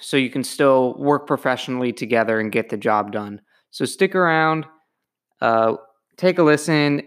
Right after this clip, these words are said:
and I hope that you might be able to learn a thing or two from this. So you're always gonna have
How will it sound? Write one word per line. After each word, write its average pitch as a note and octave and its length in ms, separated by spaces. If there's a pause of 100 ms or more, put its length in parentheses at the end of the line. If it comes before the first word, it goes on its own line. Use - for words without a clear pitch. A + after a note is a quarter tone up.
(120)
and B2+ 540 (720)
I A2+ 140
hope D3+ 320
that B2+ 420
you C#3 140
might C#3 320
be C3+ 100
able A#2+ 160
to A2+ 80
learn A#2+ 460
a A#2 80
thing A#2 240
or A2 40
two G2+ 220
from G2+ 240
this. - 340 (1500)
So G3 260
you're G3 280
always A3 280
gonna F#3+ 180
have D#3+ 440